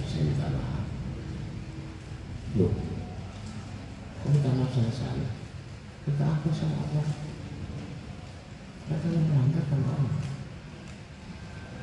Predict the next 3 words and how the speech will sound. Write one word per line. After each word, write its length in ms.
Ya, 160
kamu 240
terima 280